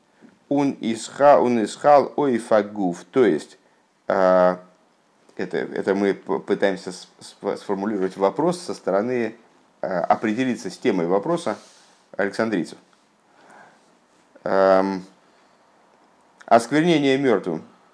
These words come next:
происходит со стороны тела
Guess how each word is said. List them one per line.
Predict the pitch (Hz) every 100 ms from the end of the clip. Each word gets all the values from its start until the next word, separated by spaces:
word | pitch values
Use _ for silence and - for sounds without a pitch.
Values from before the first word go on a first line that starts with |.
| _ _ _ - _
происходит | - 113 113 - 156 135 107
со | - 113
стороны | - 120 120 131 139 113
тела | - 120 104 73 -